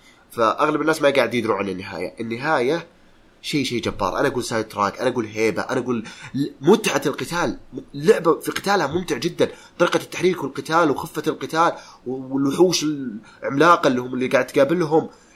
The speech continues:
يعني اللعبة ممتعة، تقطيع ل-، ل-، ل-، ل-، كيف، آه، يوم رجعوا لي وروني السيفين. طبعًا أنا لعبة جود أوف وار من وقتها أنا أحبها. فمرجعوا وروني السلاح القديم. يعني لعبة، لعبة جبارة.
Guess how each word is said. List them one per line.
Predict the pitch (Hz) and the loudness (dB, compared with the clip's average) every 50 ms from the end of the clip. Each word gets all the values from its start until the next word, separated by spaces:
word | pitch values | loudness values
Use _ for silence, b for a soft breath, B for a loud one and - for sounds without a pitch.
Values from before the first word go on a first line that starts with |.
| B | B
يعني | - 131 120 135 139 | -2 -2 0 0 -2
اللعبة | 143 160 202 190 165 170 | 2 2 0 2 2 0
ممتعة، | 160 170 185 180 - 156 123 127 123 | 0 0 -2 -2 -4 -2 0 0 0
تقطيع | - - 156 - - - - 180 196 190 185 170 147 117 107 104 | 2 -2 -4 -4 -4 -2 -2 -2 0 4 6 6 6 6 2 0
ل-، | 123 131 | 0 0
ل-، | 131 131 135 127 127 131 131 127 | 0 0 0 0 -2 -2 -4 -6
ل-، | 127 120 B B B B - | -6 -8 B B B B -8
ل-، | 120 120 - | -6 -6 -6
كيف، | - - - - 170 165 - - | -6 -8 -2 0 0 0 2 4
آه، | 135 147 143 139 131 123 | 4 6 8 6 6 6
يوم | 120 120 113 110 | 6 4 2 2
رجعوا | 113 117 - - 127 104 117 120 110 | 0 -2 0 0 2 4 4 4 4
لي | 110 | 4
وروني | 107 104 110 110 117 107 104 | 2 0 2 2 2 0 0
السيفين. | 101 - - 104 101 - 104 98 - - - | -2 -4 -6 -6 -4 -2 -4 -4 -4 -6 -8
طبعًا | 80 90 98 - - - | -8 -8 -8 -8 -4 -2
أنا | 117 117 117 110 107 | 0 0 2 0 0
لعبة | 107 117 113 101 - | 0 -2 -4 -4 -6
جود | - - 113 | -6 -6 -6
أوف | 117 110 - | -6 -4 0
وار | 123 123 120 104 | 2 2 2 2
من | 104 107 104 110 | -2 -6 -2 0
وقتها | 117 120 117 - 107 92 | 0 -2 -2 -2 -6 -8
أنا | 87 | -8
أحبها. | - - 82 - - 87 - - _ b b b b b b b _ | -8 -12 -18 -16 -18 -18 -18 -18 _ b b b b b b b _
فمرجعوا | - 110 107 117 117 113 139 123 107 113 107 | -6 -2 0 0 0 2 2 4 4 4 2
وروني | 113 110 120 127 117 | 2 2 2 0 0
السلاح | 110 104 - 117 120 110 117 | 0 -4 -2 -2 -2 -2 -2
القديم. | 95 110 107 101 113 110 95 101 | -6 -8 -8 -6 -4 -4 -4 -4
يعني | 95 92 95 95 92 82 - - | -6 -6 -6 -8 -8 -8 -8 -4
لعبة، | 117 131 117 98 104 | -4 -2 -2 -2 -4
لعبة | 104 98 92 101 | -4 -4 -6 -8
جبارة. | 90 - 92 - - 95 92 95 80 69 | -8 -8 -10 -8 -8 -6 -6 -6 -8 -8